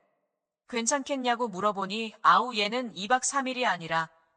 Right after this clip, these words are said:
일주일도 거뜬할 정도의 짐을 챙겨왔으니까 걱정하지 마. 너도 알다시피 나 백수잖아. 여기서도 일할 동안 난 실컷 놀면 되지. 일당이나 잘 쳐주세요, 사장님." 하고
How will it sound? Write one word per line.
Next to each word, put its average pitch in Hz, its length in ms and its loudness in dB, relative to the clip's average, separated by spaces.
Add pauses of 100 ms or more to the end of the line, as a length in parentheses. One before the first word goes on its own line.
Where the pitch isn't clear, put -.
(100)
일주일도 233 600 -2
거뜬할 262 500 0
정도의 233 380 -2
짐을 226 320 -2
챙겨왔으니까 233 920 0
걱정하지 233 640 -2
마. 190 260 0 (120)
너도 208 340 0
알다시피 226 680 2
나 196 200 4
백수잖아. 214 760 -2 (800)
여기서도 262 540 2
일할 233 260 2
동안 220 400 2
난 202 220 6
실컷 320 400 0
놀면 226 400 0
되지. 208 320 -2
일당이나 240 580 2
잘 208 280 2
쳐주세요, 208 760 -2
사장님." 262 500 0
하고 202 360 0